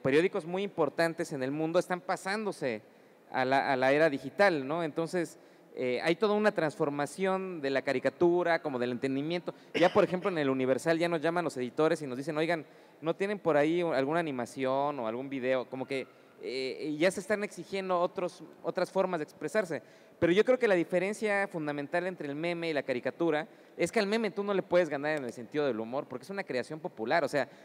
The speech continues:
realmente tú ves un meme y tú no sabes quién lo hizo, pero dices, "Carajo, qué divertido es esto",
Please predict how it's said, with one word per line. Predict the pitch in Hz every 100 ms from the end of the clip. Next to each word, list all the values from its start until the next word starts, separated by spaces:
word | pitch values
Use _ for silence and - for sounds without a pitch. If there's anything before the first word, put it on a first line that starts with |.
| -
realmente | 151 196 202
tú | 180 208
ves | 208 208
un | 190
meme | 180 196
y |
tú | 196
no | 185
sabes | 185 185 -
quién | 180 185
lo | 170
hizo, | 165 208
pero | 139 131
dices, | 139 156 - - -
"Carajo, | 127 127 143 185 156 - - -
qué | 165
divertido | 190 170 139 127 170 175
es | 170 160
esto", | 151 - 165 165